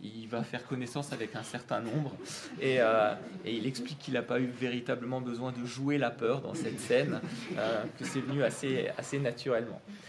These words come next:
L'autre grand, euh, grand travail sur le tournage, ça va être, euh, le, le, la séquence de Gutter Balls,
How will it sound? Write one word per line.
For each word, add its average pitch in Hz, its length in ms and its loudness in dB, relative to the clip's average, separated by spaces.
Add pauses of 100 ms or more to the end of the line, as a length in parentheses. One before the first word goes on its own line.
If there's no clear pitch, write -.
(100)
L'autre 196 440 8
grand, 160 460 4
euh, 113 760 6
grand 139 260 0
travail 156 300 8
sur 135 160 -2
le 123 120 -2
tournage, 143 340 2
ça 123 160 0
va 117 80 2
être, 117 320 0
euh, 110 360 2
le, 98 720 -2
le, 92 340 -4 (880)
la 107 100 -4
séquence 131 440 -2
de 95 360 0 (160)
Gutter 104 300 -6
Balls, 143 260 -2